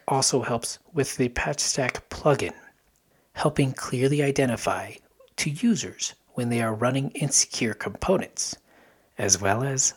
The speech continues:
allow them to update those components automatically only when security issues are present.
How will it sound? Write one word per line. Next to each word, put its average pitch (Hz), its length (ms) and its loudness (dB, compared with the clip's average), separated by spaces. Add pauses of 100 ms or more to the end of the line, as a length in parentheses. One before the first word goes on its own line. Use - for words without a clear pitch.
(120)
allow 113 260 0
them 110 180 -2
to 104 280 -6 (160)
update 196 420 4
those 170 200 4
components 170 680 0 (560)
automatically 123 920 4 (560)
only 127 600 2 (100)
when 135 160 6
security 131 720 2
issues 90 400 -4 (100)
are 160 100 0
present. - 680 0